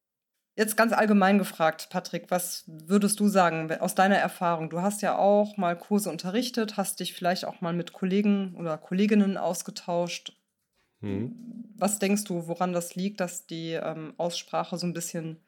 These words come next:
Speaker 1: stiefkindlich behandelt wird im Unterricht?
Speaker 2: Ja, ist auf jeden Fall eine berechtigte Frage, muss ich sagen.
Speaker 1: Mhm.
Speaker 2: Ähm, weil wenn man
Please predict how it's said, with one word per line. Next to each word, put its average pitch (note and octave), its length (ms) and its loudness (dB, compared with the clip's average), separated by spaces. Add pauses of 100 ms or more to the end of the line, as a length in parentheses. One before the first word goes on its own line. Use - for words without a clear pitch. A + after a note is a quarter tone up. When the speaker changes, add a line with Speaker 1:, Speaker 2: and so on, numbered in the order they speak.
(300)
Speaker 1:
stiefkindlich - 960 -4
behandelt D3+ 460 -4
wird - 240 -14 (280)
im D#3+ 140 -10
Unterricht? D#3 460 -14 (1700)
Speaker 2:
Ja, A#2+ 140 4
ist G2+ 100 0
auf G#2 100 2
jeden A2+ 120 2
Fall A2 160 2
eine G2 280 2
berechtigte G2+ 500 0
Frage, F#2+ 480 -2
muss F#2+ 160 -6
ich G2 80 -10
sagen. F#3+ 240 0
Speaker 1:
Mhm. F#3+ 180 0 (600)
Speaker 2:
Ähm, F#2 600 -2
weil F#2 180 4
wenn G2+ 100 2
man G2+ 300 0